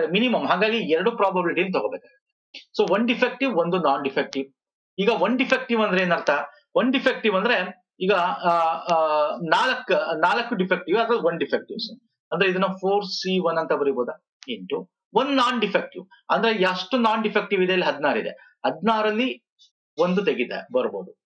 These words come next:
ಅಲ್ವಾ? ಎರಡು ಡಿಫೆ-, ನಮಗೆ ಎರಡು ball ತೆಗಿತಾ ಇದೀವಿ, ಅದ್ರಲ್ಲಿ ಒಂದು defective ಅಂತೂ ಬರ್ಲೇಬೇಕು ಅಂತ ಕೊಟ್ಟಿದ್ದಾನೆ, ಬಂದಿದೆ.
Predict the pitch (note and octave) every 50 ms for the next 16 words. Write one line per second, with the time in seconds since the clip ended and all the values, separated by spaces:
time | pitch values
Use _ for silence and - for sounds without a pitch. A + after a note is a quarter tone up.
0 | _ _ _ - - C#3+ G#3 - - - - _ - E3 F#3+ A3+ A#3 - G3+ F#3
1 | - G3 - D#3 D3+ E3 E3+ E3+ F#3+ G#3 F#3 F#3 F#3+ G#3 A3 F#3+ G#3+ G3+ F#3 F#3
2 | F3 D#3 D3 B2 B2 A2 C3+ F3+ G#3 F#3+ F#3+ G#3 A3 G3+ G3 A3+ A#3 C4 C4 D4
3 | B3+ - - - F#3 F#3 F#3 G#3 A3+ A3+ - A#3 A3+ G#3+ - A3+ G3+ F#3+ F#3 F#3+
4 | G3+ G#3 G3+ G3 - G3+ F#3 F#3 F#3 F3+ F3+ E3+ G3+ A#3 G3+ F3 D#3+ D3 C3 G2+
5 | - -